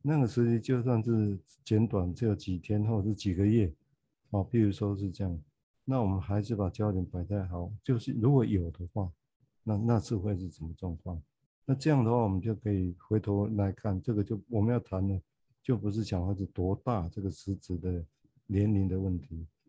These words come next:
而是这样的状况底下，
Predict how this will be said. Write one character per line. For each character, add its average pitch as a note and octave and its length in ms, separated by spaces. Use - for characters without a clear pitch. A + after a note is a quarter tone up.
而 G#2+ 100
是 A#2 160
这 B2+ 260
样 A2+ 180
的 G2 120
状 G2+ 320
况 F#2 360
底 E2+ 280
下， F#2 380